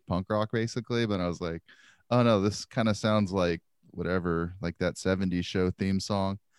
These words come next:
um, mixed <laughs> in with, like, commercials music." So I thought it was, like, at least captivating. It wasn't my thing, you know, I was still into, like, kinda heavier stuff, but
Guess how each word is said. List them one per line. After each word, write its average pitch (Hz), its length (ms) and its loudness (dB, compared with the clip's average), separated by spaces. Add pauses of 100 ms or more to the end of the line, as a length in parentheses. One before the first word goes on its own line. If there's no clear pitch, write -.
(460)
um, 104 400 4
mixed 101 280 0
<laughs> 123 200 6
in 156 60 4
with, 127 180 6 (220)
like, 123 160 2
commercials 131 800 0
music." 170 380 -4 (320)
So 123 120 4
I 127 100 10
thought 180 180 10
it 160 40 10
was, 117 120 6
like, 104 160 4 (200)
at 135 80 4
least 165 200 0
captivating. 104 500 4
It 135 60 4
wasn't 113 220 4
my 95 180 0 (120)
thing, 92 340 0 (180)
you 92 100 -2
know, 90 200 2
I - 20 0
was 92 120 -4
still 90 220 0
into, 90 160 -2
like, 87 220 -2
kinda 85 220 0
heavier 90 340 2
stuff, 92 320 -2 (100)
but 90 240 2